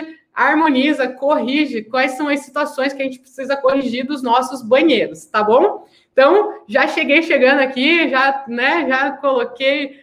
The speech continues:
a boca no trambone, igual fala aqui, agora eu vou dar uma boa tarde aqui, já tem bastante gente participando, mas isso é absurdo, tem uma curtida aqui no Instagram, no Facebook, no YouTube, tem um monte de gente online e uma curtida.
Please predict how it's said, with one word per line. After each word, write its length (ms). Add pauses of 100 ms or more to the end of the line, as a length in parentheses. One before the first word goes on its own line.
(140)
a 200
boca 260
no 160
trambone, 480
igual 300
fala 220
aqui, 280
agora 300
eu 40
vou 120
dar 180
uma 240
boa 220
tarde 400
aqui, 180
já 100
tem 200
bastante 420
gente 300
participando, 840 (300)
mas 360
isso 280
é 40
absurdo, 640 (200)
tem 440
uma 480
curtida 640
aqui 340
no 160
Instagram, 640
no 180
Facebook, 640
no 120
YouTube, 680 (220)
tem 100
um 80
monte 480
de 120
gente 260
online 380
e 20
uma 160
curtida. 640